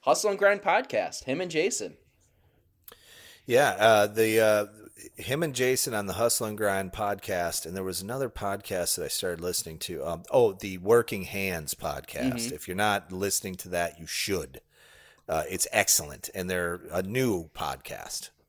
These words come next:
Speaker 2: Easy listen. Like, it's very simple and easy to listen to. So the Working Hands Podcast, um, it's woodworking, blacksmithing. It's,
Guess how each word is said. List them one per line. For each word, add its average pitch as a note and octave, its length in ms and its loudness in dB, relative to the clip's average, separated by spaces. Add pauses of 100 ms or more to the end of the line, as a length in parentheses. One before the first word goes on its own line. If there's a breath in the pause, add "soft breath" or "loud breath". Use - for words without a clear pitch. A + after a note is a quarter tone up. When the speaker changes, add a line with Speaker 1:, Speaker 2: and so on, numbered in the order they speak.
(120)
Speaker 2:
Easy C#3 420 2
listen. G2 400 -2 (160)
Like, F#2 240 -2
it's - 80 -14
very C3+ 280 8
simple G2 420 0
and F2 120 -6
easy F#2 340 -8
to F2+ 140 -10
listen D#2+ 340 -6
to. A#1 200 -12 (320 loud breath)
So - 140 -4
the E2 80 -4
Working A2 460 4
Hands F2+ 420 -2
Podcast, D#2+ 880 -6 (440 soft breath)
um, D#2 380 -4
it's - 200 -10
woodworking, F2+ 680 -2
blacksmithing. D#2+ 840 -6
It's, - 220 -8